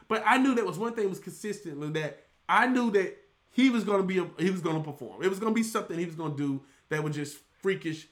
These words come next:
And you know what? I would pay, I paid good money to see it. Why? 'Cause I knew it was something that, number one,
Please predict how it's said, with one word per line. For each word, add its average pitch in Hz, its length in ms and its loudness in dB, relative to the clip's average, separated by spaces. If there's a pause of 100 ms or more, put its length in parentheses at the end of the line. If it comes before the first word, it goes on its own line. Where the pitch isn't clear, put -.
(260)
And 165 140 0
you 175 80 4
know 180 120 6
what? 196 240 2 (160)
I 208 160 6
would 190 200 -2
pay, 190 280 -2
I 165 120 0
paid 190 260 -2
good 175 220 0
money 185 260 0
to 151 80 -6
see 202 200 -8
it. 147 60 -6
Why? 170 180 0
'Cause 160 180 -10
I 175 80 -4
knew 185 100 0
it 165 80 -6
was 139 80 -14
something 175 320 -10
that, 147 200 -8 (180)
number 160 180 -2
one, 190 160 -4